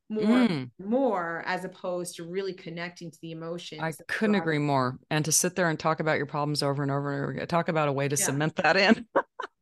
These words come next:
Speaker 1: I know. And I feel like that psychotherapy, there's a,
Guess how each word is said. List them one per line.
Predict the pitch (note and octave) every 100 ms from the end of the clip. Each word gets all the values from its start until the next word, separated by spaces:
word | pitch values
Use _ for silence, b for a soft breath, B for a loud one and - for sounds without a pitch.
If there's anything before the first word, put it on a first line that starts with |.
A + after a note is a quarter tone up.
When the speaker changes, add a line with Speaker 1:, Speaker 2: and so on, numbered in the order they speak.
| -
Speaker 1:
I | D4+
know. | E4+ G4 F#4+ B3
And | A3+ C4
I | C4
feel | C4+ F4
like | E4 B3
that | B3 A3 - G#3
psychotherapy, | - C#4 D4+ C4+ A#3+ B3 C4 C4 B3+ A#3
there's | G#3+ B3+
a, | B3